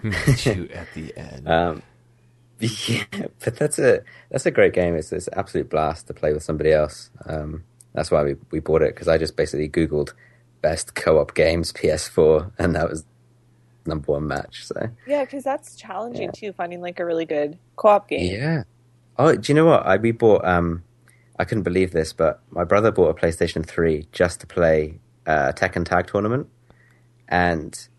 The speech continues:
Speaker 2: uh, so he's like, "Oh yeah, bring your controller around and we'll play Tekken," 'cause we used to play Tekken three all the time when we were, like, teenagers.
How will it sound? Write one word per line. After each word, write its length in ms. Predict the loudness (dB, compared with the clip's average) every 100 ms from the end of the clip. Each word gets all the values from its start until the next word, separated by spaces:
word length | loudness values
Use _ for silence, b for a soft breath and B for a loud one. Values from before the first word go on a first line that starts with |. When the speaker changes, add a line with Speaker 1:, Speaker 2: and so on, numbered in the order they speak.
| _ _ _ _ -2
Speaker 2:
uh, 300 | 2 4 2
so 140 | -2
he's 100 | 0 2
like, 120 | 4
"Oh 40 | 4
yeah, 120 | 2
bring 180 | 2 0
your 100 | 0
controller 400 | -2 2 4 4
around 280 | 4 2
and 100 | 0
we'll 100 | 0
play 220 | 0 0 0
Tekken," 340 | 0 -4 -6
'cause 140 | -10 -6
we 80 |
used 160 | -6 -6
to 40 | -4
play 160 | -4
Tekken 360 | -4 -6 -6 -8
three 400 | -4 -2 0 -4 -6
all 240 | -2 0 0
the 100 | 0
time 360 | 0 -2 -2
when 120 | -6 -6
we 80 |
were, 140 | -4 -2
like, 380 | -2 -6 -14 _ -10
teenagers. 580 | -4 -2 -4 -8 -12